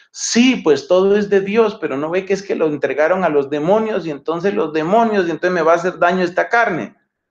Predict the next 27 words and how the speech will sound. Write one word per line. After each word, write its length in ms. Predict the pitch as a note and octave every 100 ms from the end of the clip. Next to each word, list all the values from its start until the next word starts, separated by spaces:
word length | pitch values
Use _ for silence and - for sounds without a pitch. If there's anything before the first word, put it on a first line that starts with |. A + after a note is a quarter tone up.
| _ _ _ _ _
Entonces 420 | B2+ B2 D3+ F3 D#3+
ahí 160 | D3+ F3
es 80 |
donde 280 | E3+ F#3+ F#3
Pablo 440 | F3+ E3+ E3 F3+ E3+
dice, 360 | E3 D#3 G3
Primera 460 | G3 A2+ A2+ C#3 D3+
Corintios 640 | F3+ F3+ E3 D#3 E3+ E3
capítulo 640 | A#2+ - B2 B2 D#3 D#3 -
ocho, 640 | C#3 C3 B2+ F3+ G#3+ A#3+ - _ _ _ _ _ _ _ _ _ _ _ _ _ -
y 180 | C#3+
el 120 | C3+ A#2+
versículo 520 | A#2 A2+ B2 D3+ D#3+
es 100 | D#3
el 140 | F#3
once, 500 | F3+ D#3 D#3 F#3+ F#3 - _ _
dice, 720 | - E3 E3 F3 G#3 - - _ _ _ _ _ _ _ _ _ _ _ -
"Mira, 420 | F3+ G#3 D#3 -
preferible 720 | D3 C#3 C#3+ F3+ A3 E3+ D#3+
si 140 | D#3+ B2
estás 440 | - D#3+ F#3+ G3+
en 160 | F3+ D3
un 120 | E3
ambiente 520 | E3+ D#3+ F#3+ F#3 D#3+
en 80 | B2
el 160 | A#2 A2+
que 280 | A2+ G#2+